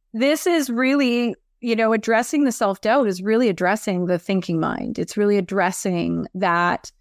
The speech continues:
ego mind that keeps us in fear, that keeps us locked in. And even though, of course, we need our ego to keep us alive and functioning in, as human beings, if we create boundaries, it makes a difference. And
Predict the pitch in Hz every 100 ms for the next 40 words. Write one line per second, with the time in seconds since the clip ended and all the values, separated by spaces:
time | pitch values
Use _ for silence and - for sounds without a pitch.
0 | _ - 247 214 208 180 175 175 - -
1 | - 269 359 - 202 170 170 - - -
2 | 190 180 175 - - 190 170 175 - -
3 | 233 - 196 - 147 - 220 196 156 147
4 | 240 254 240 220 196 - - - 214 202
5 | - 208 185 175 175 - 226 220 196 180
6 | - - 185 175 - 175 170 170 170 -
7 | 262 269 226 196 175 - - 175 - 180
8 | 165 247 247 185 170 - _ _ _ _
9 | _ - 202 - 208 196 214 196 185 180
10 | 208 214 170 165 254 392 - - _ _
11 | - 180 175 - 202 226 233 202 156 -
12 | 202 196